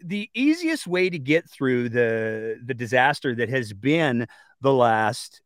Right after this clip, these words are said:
um, three days is probably by attacking things with a little bit of a, a chronological order, if you will. So to start with, we're gonna go all the way <laughs> back.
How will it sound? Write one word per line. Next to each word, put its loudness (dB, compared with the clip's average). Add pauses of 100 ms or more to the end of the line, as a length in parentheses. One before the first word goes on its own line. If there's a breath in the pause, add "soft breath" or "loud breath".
(100)
um, -4 (320)
three -2
days 0 (260 loud breath)
is 0 (100)
probably 0 (400 soft breath)
by 4
attacking 0
things -2
with -4
a -2
little 0
bit 0 (140)
of -2 (100)
a, -2 (140)
a -10
chronological 2 (220)
order, -4
if -16
you -14
will. -16 (300 soft breath)
So 4 (120)
to -2
start 2
with, -2 (280 soft breath)
we're -2
gonna -2
go 0
all 4
the -2
way -6
<laughs> -14
back. -8